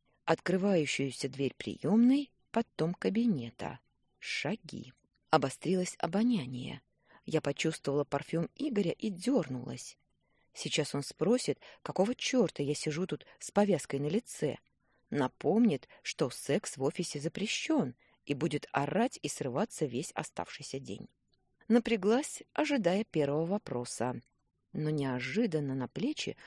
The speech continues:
опустились руки, мягко сжали, и до меня дошло, что мой Женя пахнет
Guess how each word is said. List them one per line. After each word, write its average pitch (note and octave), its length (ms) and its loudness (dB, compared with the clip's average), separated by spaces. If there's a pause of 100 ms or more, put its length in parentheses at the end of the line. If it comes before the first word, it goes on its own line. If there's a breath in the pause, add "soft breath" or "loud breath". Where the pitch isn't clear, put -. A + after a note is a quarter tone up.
(120)
опустились - 720 -2
руки, B3 460 -4 (340)
мягко D3+ 480 -2
сжали, E3+ 560 0 (300 loud breath)
и G#3 100 -4
до F3 120 0
меня G#3+ 220 4
дошло, A3+ 600 0 (280 soft breath)
что - 260 -4
мой D#3 240 0
Женя F3 420 0
пахнет A3+ 460 0